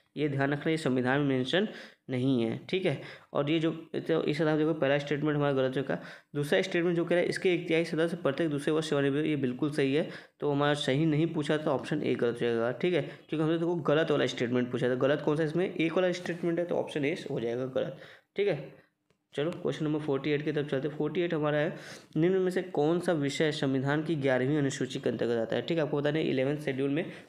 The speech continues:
कौन सा विषय आता है। अ, देखो पहला है कृषि, सेकंड है भूमि सुधारों के कार्यान्वयन, थर्ड, थर्ड है आपका प्राथमिक और माध्यमिक विद्यालय की शिक्षा,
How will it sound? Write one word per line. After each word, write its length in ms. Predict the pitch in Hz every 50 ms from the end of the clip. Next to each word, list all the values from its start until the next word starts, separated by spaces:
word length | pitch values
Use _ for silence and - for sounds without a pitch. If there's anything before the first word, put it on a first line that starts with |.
| _ -
कौन 200 | 143 139 147 143
सा 120 | 147 151
विषय 340 | 139 127 123 - 139 165 - - - - - _ - -
आता 280 | 120 117 120 113 120
है। 460 | 123 123 113 110 - - - - - _ _ _ _ _ -
अ, 320 | 131 123 120 120 120 120
देखो 180 | 120 131 131 143
पहला 280 | 139 - 131 131 143 147
है 120 | 151 147
कृषि, 380 | 147 - 127 120 - - 160 165
सेकंड 360 | - - 123 - 143 139 143
है 60 | 131
भूमि 220 | 123 127 131 143
सुधारों 460 | 139 - 135 123 135 135 123 123 139 139
के 100 | 143 139
कार्यान्वयन, 500 | - 127 123 123 127 131 135 151 170 170 - - - - - _ _ - -
थर्ड, 400 | 143 131 - - - - - -
थर्ड 140 | 135 139 143
है 60 | 143
आपका 160 | 135 139 156
प्राथमिक 460 | 147 - 131 127 123 123 143 143 143 147
और 60 | 139
माध्यमिक 380 | 131 127 127 120 123 135 143
विद्यालय 280 | 139 139 131 135 131 143
की 60 | 139
शिक्षा, 460 | - - 127 - - - 170 160 160